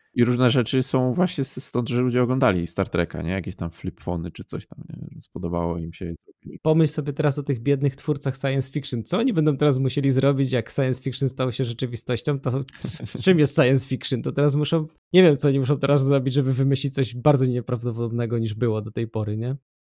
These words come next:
Speaker 1: No, wiesz co, niektórzy pewnie nie mogą spać teraz, bo rzeczy, które napisali, się stały prawdą, a... i patrzą sobie teraz jeszcze, co tam jeszcze napisali i co jeszcze może się stać prawdą.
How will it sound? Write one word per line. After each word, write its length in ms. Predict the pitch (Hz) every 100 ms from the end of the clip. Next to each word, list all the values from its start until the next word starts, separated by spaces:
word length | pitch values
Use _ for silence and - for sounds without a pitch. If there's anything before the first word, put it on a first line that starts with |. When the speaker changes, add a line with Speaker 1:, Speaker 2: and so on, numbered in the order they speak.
| _ -
Speaker 1:
No, 280 | 101 110
wiesz 120 | 110 -
co, 100 | 120
niektórzy 400 | 123 - 120 123
pewnie 320 | 113 117 110
nie 120 | 107
mogą 220 | 104 98
spać 240 | - 123 -
teraz, 280 | 82 82 -
bo 360 | 82 82 82 -
rzeczy, 260 | 90 90 90
które 220 | - 87
napisali, 500 | 85 82 - 82 85
się 120 | -
stały 300 | - 80 82
prawdą, 560 | - - 85 90 90 -
a... 440 | - 85 - - - -
i 120 | 90
patrzą 340 | - 85 -
sobie 220 | 104 90 87
teraz 360 | - - -
jeszcze, 200 | 87 -
co 140 | 82 92
tam 140 | 92
jeszcze 220 | 101 -
napisali 600 | 82 - 85 80 76 87 _ _ _ _ _ -
i 60 | -
co 120 | 104
jeszcze 220 | 101 -
może 200 | 82 80
się 120 | 82
stać 240 | - 85 80
prawdą. 400 | - 101 -